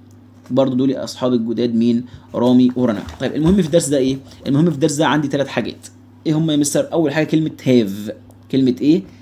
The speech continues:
have معناها يمتلك أو لديه أو عنده.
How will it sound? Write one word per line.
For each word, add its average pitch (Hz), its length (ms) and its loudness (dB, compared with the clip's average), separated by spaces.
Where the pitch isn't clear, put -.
have 117 360 2
معناها 123 340 -4
يمتلك 117 560 -4
أو 113 120 -2
لديه 135 400 0
أو 127 160 2
عنده. 123 260 4